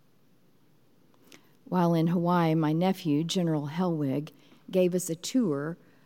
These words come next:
of the United States ships that were bombed on December seventh, nineteen forty-one, during the attack on Pearl Harbor. He showed us where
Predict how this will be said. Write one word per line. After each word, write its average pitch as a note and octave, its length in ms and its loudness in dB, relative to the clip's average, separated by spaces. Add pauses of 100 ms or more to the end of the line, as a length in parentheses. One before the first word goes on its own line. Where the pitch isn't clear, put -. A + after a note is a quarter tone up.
(140)
of E3+ 140 -2
the F3+ 80 -4
United F3 580 -2
States - 720 -4 (120)
ships - 640 -6 (100)
that E3+ 180 -6
were F3+ 100 -4
bombed D#3+ 640 -6 (320)
on F3+ 120 -2
December G3+ 420 -4
seventh, D#3+ 520 -6
nineteen F3 380 -6
forty-one, D#3 720 -4 (880)
during E3+ 440 0
the F#3 140 -2
attack D3+ 600 -10 (280)
on D3+ 200 -4
Pearl D3 300 -4
Harbor. C#3+ 540 -8 (760)
He A#3 160 2
showed F#3+ 340 4
us D#3 280 0
where E3 380 2